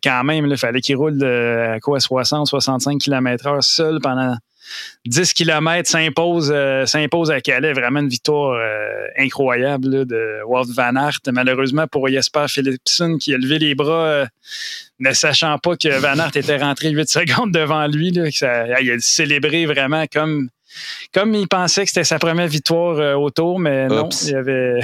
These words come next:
Speaker 1: <laughs> il y a Christophe Laporte, coéquipier de Van Aert, qui lui a pointé, « Non, non, euh, Wout est là. » Euh, en tout cas, c'était malheureux. En même temps, moi, je, je le comprenais, il l'avait pas vu, il avait pas de radio, puis, euh, t'as la tête dans, dans, dans le guidon, euh, dans, dans les dix derniers kilomètres pour te positionner. Donc, Philipsen, malheureusement,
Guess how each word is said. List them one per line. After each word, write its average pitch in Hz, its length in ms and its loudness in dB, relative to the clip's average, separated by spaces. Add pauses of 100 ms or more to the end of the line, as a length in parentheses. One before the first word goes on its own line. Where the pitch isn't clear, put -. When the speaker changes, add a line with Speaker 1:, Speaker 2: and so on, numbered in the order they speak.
Speaker 1:
<laughs> - 260 -4
il 151 40 -2
y 139 40 4
a 127 80 0
Christophe - 380 -2
Laporte, 143 400 0
coéquipier 139 420 -2
de 131 220 0
Van 120 260 0
Aert, 143 180 0
qui - 140 -8
lui 120 240 0
a 117 140 0
pointé, « 135 600 -2
Non, 139 140 -4
non, 180 260 -2
euh, 135 140 0 (560)
Wout 156 300 2
est 143 120 2
là. » 143 140 2
Euh, 123 580 0
en 107 40 -4
tout - 120 -6
cas, 117 100 0
c'était 110 180 -6
malheureux. 113 320 -2
En - 20 2
même 139 140 0
temps, 165 120 0
moi, 170 100 0
je, - 320 0 (540)
je 123 140 0
le 131 80 0
comprenais, 160 560 2
il 175 80 0
l'avait 143 220 0
pas 156 200 0
vu, 147 200 0
il 180 40 2
avait 139 180 0
pas 165 120 0
de 160 80 2
radio, 147 480 0
puis, 127 240 0
euh, 117 640 2
t'as 123 140 0
la 117 60 0
tête 156 220 0
dans, 127 380 0
dans, 127 160 0
dans 127 100 0
le 131 60 0
guidon, 143 520 0
euh, 120 300 0
dans, 120 300 -2
dans 120 240 -4
les 127 140 0
dix 147 240 -2
derniers 147 240 0
kilomètres 147 360 0
pour - 120 -8
te 147 80 0
positionner. 139 680 -2
Donc, 127 200 -2
Philipsen, 139 480 0
malheureusement, 135 560 0